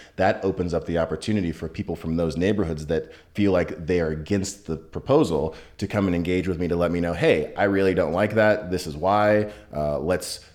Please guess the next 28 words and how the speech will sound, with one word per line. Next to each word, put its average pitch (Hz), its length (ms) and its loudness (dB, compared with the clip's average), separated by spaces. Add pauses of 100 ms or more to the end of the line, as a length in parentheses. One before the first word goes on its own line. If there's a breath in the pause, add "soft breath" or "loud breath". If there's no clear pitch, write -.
try 92 140 0
to 85 60 0
figure 95 260 0
out 87 80 2
another 87 180 0
solution," 110 380 0
or, 90 80 0
"Hey, 107 240 2
I - 160 2
don't 113 120 2
like 107 180 2
that. 95 140 2
Here's 110 200 0
another 98 260 4
idea 98 440 4
that 85 120 0
might 85 200 0
work 85 180 -2
better 87 180 2
for 90 140 -2
our 80 80 2
community." 113 540 0 (600 loud breath)
That 85 440 0
is 113 120 2
what 101 200 4
I 87 180 4
would 80 220 -2
hope - 400 0